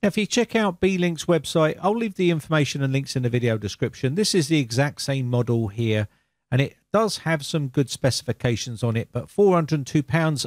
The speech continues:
for this Ryzen three version here, which I think is a little bit probably on the pricey side. And that's why I did a bit of digging around, and I did find a cheaper version, exactly the same, online, and it was on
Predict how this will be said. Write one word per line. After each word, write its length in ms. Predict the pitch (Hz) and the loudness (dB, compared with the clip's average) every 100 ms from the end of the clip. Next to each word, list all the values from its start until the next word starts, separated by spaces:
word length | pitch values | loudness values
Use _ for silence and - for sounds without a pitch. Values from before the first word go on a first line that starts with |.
| - | -6
for 160 | - 139 | -4 0
this 240 | 143 127 | 0 -2
Ryzen 520 | - 135 147 131 135 110 | -4 -2 0 0 -2 -4
three 320 | - 156 143 | 0 2 2
version 500 | 127 120 110 113 104 | 2 2 0 -4 -8
here, 420 | 107 110 107 107 - _ _ | -6 -2 0 -2 -6 _ _
which 160 | 151 - | 0 2
I 140 | 214 | 2
think 320 | 180 156 139 - | 2 -4 -8 -8
is 180 | 143 120 | -6 -2
a 80 | |
little 220 | 131 - 117 | -2 -2 -4
bit 260 | 131 - | -6 -6
probably 440 | - 131 127 123 - | -4 -2 -2 -4 -4
on 200 | 113 113 | -4 -4
the 80 | 110 | -6
pricey 480 | - 131 113 - 95 | -2 0 0 -4 -6
side. 440 | - 95 90 87 _ _ - | -2 0 0 -4 _ _ -6
And 100 | 123 | 0
that's 240 | 196 - | 0 -2
why 240 | - 180 170 | 0 2 2
I 80 | - | 0
did 200 | 139 208 | 0 0
a 60 | 180 | 2
bit 140 | 170 | 0
of 140 | 131 | -2
digging 260 | - 135 135 | -2 0 0
around, 500 | 120 117 110 110 107 _ _ - | 2 2 0 -2 -6 _ _ -6
and 100 | 127 | 0
I 60 | 127 | 0
did 280 | 110 196 | 2 -2
find 320 | - 139 123 120 | -2 -4 -2 -2
a 60 | |
cheaper 380 | - - 240 135 | -4 -6 -4 -2
version, 560 | 113 107 104 107 110 - | 0 0 0 -2 -6 -4
exactly 640 | 117 107 98 123 170 202 | -2 -2 0 -2 0 -2
the 120 | 180 143 | -2 -2
same, 420 | - 98 95 92 _ _ _ _ | -2 -4 -4 -8 _ _ _ _
online, 560 | 123 143 104 98 95 98 _ _ - | 0 2 0 0 -2 -6 _ _ -6
and 160 | 110 | -4
it 120 | 110 - | -4 -6
was 340 | 113 107 101 - | -4 -2 -4 -8
on 360 | - 98 95 | -4 -4 -4